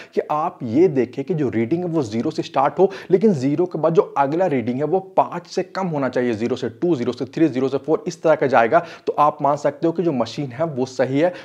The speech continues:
और इस ट्रिक के बारे में आपको पता नहीं होता है, तो इस ट्रिक का भी आप ख्याल रखें, ज़ीरो से रीडिंग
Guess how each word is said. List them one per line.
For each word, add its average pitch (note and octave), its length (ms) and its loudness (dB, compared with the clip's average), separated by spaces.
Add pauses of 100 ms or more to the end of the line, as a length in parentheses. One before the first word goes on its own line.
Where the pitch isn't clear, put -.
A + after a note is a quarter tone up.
(100)
और F3 200 2
इस - 200 -6
ट्रिक D#3 180 -2
के D#3 60 -4
बारे A#2+ 180 4
में C3 80 2
आपको C3+ 140 -8
पता A#2+ 240 0
नहीं D3 180 2
होता E3 260 0
है, F3 60 4
तो G3 300 -2
इस - 180 -4
ट्रिक B2 200 -6
का C3 60 0
भी B2+ 120 0
आप C3+ 200 0
ख्याल B2 300 2
रखें, C3+ 260 2
ज़ीरो B2 280 -2
से C3 140 0
रीडिंग C3 300 2